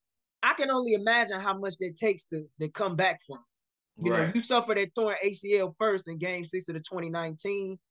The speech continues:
Speaker 1: finals. You miss a whole season, and then as soon as you're about to come back and you're ramping up, going into training camp, you tear your Achilles in a run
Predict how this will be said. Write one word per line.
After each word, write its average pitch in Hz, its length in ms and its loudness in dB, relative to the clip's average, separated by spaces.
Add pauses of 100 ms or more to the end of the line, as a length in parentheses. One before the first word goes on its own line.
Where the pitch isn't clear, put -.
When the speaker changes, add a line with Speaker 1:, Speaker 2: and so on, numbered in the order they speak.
(480)
Speaker 1:
finals. 151 440 0 (200)
You 156 120 -2
miss 233 300 6
a 185 120 6
whole 233 340 6
season, 196 580 -4 (240)
and 175 120 0
then 202 160 6
as 165 160 -2
soon 359 420 2
as 254 160 -4
you're 269 140 -2
about 220 260 0
to 196 180 -8
come 214 200 -4
back 202 240 2
and 170 120 -8
you're 190 280 -4
ramping 196 400 -4 (100)
up, 170 180 2 (580)
going 208 360 4
into 180 260 2
training 196 440 -2
camp, 151 260 -10 (440)
you 185 120 -6
tear 208 220 2
your 185 240 2
Achilles 156 580 -4 (800)
in 175 160 -4
a 160 100 -2
run 160 380 0